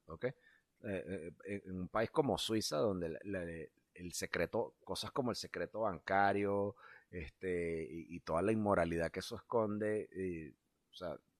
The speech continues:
a mí me parece que hay, hay, hay algo más, ¿ok? Es una vaina que consume demasiada energía para algo tan chiquito.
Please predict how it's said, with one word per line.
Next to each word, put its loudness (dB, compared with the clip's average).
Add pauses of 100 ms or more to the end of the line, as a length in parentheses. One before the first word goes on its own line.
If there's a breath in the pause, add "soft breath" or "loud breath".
(500)
a -6
mí -4
me -2
parece 2
que 0
hay, 2
hay, 2
hay -2
algo 2
más, 0
¿ok? -8 (500)
Es -10
una -2
vaina 0
que -14
consume -4
demasiada 0
energía 0
para 4
algo 0
tan 0
chiquito. -8